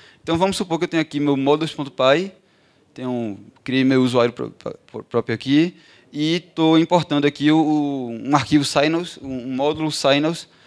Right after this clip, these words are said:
que eu criei aqui no mesmo app. E esse signals, o que é que ele faz?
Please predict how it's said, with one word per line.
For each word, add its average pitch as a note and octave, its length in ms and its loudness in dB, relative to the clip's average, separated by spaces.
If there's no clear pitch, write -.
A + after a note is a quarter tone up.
que C#3+ 80 -12
eu C#3+ 60 -10
criei C#3+ 280 -4
aqui C3+ 140 -6
no C3 80 -6
mesmo D3 240 2
app. C#3 340 4
E E3+ 340 0
esse F3+ 240 -2
signals, E3+ 300 2
o E3 60 -14
que F3+ 60 -8
é F3 40 -8
que F3 60 -8
ele F#3 40 -6
faz? A2 440 2